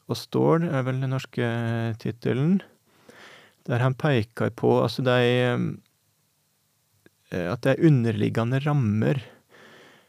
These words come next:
for hendingene i verdenshistorie. Han motsier ikke det som historikerne har drevet med, han bare peker på at det ligger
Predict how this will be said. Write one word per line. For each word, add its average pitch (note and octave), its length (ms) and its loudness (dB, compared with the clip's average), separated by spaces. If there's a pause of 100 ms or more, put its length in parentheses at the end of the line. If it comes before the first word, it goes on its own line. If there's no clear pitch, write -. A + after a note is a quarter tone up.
(320)
for - 400 0
hendingene G#2+ 720 0
i A2 80 0
verdenshistorie. G#2+ 560 -2
Han B2 160 0
motsier A2 560 0
ikke C#3 280 -2
det A2+ 120 -2
som A#2+ 120 -4
historikerne A#2 520 -2
har A#2 80 -2
drevet A2+ 240 -2
med, C#3 140 -2
han D3 80 -2
bare A#2 120 -2
peker A#2 360 -4
på A#2 100 -8
at - 80 -12
det - 100 -6
ligger A2 300 -4